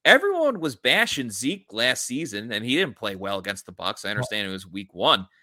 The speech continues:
But I don't know. I thought that was a, a little absurd, might be a strong word, but I thought it was a bit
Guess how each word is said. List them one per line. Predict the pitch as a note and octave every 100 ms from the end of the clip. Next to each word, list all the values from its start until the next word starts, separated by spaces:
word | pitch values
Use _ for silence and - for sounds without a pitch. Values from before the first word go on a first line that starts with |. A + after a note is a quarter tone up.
| _ _ _
But | -
I | F#3
don't | D4
know. | C#4+ D3
I |
thought | C3+ A#3+ A#3+
that | A#3
was | A3 G3
a, | A3 G#3 G3+ F3
a | F#3+
little | A3+ D#4 D4+ D4 D4+ F5 _ _ -
absurd, | D3+ E3 - - B3
might | G#3 F#3+
be | E3
a |
strong | D3 - D#3+ C#3+
word, | D3+ C#3+
but |
I | D#3+
thought | A#3 B3+
it |
was | G3+
a | C3
bit | A#3+ B3